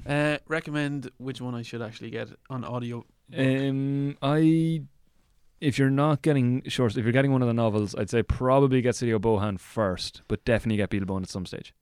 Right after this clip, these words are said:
Speaker 1: Okay.
Speaker 2: Uh,
Speaker 1: City of Bohan it is.
Speaker 2: City of Bohan, okay. Um, but be aware it's mad,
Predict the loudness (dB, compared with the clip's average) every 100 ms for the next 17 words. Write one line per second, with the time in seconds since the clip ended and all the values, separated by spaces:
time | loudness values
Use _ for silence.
0 | _ -12 -10 -14 -20 _ _ _ _ -4
1 | -2 0 0 0 -2 -2 -6 -8 -12 -18
2 | -6 -2 -2 -4 -12 -14 -16 -16 -20 -20
3 | -20 -20 _ -6 -4 -4 -6 -4 0 4
4 | 4 4 2 0 -4 -6